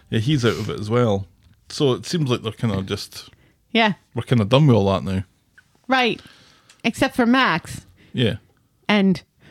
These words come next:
Speaker 2: more of that
Speaker 1: More of that.
Speaker 2: later.
Speaker 1: We'll get to that, yeah.
Speaker 2: Yes. And finally, congrats to former Corrie actor Nicola Thorpe, who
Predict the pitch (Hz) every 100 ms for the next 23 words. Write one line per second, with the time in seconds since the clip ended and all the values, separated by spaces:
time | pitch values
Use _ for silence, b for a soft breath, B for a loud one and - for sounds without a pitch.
0 | b - 170 202 277 359 254 190 165 214
1 | 240 147 117 95 107 92 208 110 120 98
2 | 110 90 110 95 - 165 147 156 160 151
3 | - - - - _ - 208 269 - 202
4 | 170 156 151 147 - 196 196 277 - -
5 | 214 - 277 311 - 285 277 262 262 -
6 | 240 240 269 311 277 - 262 196 - -
7 | b b b b b b b b b 277
8 | 262 262